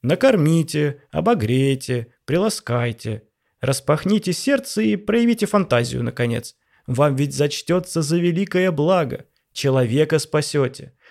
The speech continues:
душу свою бессмертную спасете». «А, я поняла», сперва чуть замявшись, сказала Маргарита Николаевна. «Я готова, да,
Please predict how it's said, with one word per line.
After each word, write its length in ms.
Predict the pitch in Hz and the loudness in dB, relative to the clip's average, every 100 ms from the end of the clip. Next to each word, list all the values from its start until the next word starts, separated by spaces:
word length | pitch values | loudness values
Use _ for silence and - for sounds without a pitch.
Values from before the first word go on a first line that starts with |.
| - | -12
душу 560 | 120 143 277 262 - 208 | -6 0 2 2 0 -4
свою 380 | - 180 175 | 0 0 2
бессмертную 800 | 160 160 - 170 156 135 - 127 | 0 -2 -4 0 0 0 -4 -4
спасете». 680 | 117 127 127 127 120 - 120 _ _ _ _ _ - | -4 -4 -4 -4 -6 -10 -20 _ _ _ _ _ -6
«А, 300 | 160 123 113 _ _ _ | -4 -4 -8 _ _ _
я 300 | - 127 160 | -10 -6 -4
поняла», 540 | 170 180 180 107 104 _ _ _ _ _ | -6 -6 -4 -6 -8 _ _ _ _ _
сперва 380 | - 127 123 123 | -8 -4 -2 -4
чуть 180 | 127 | -4
замявшись, 560 | 110 113 156 202 127 - - | -4 -2 -2 -4 -8 -12 -18
сказала 400 | - - 123 123 | -8 -2 0 0
Маргарита 440 | 117 117 123 117 117 | -2 -2 -4 -4 -4
Николаевна. 600 | 117 127 123 113 110 110 _ _ _ | -6 -4 -4 -6 -10 -16 _ _ _
«Я 340 | - 143 185 - | -4 0 0 -2
готова, 600 | 170 208 208 175 123 113 | -4 -4 0 0 0 -4
да, 320 | - 156 127 | -2 -2 -2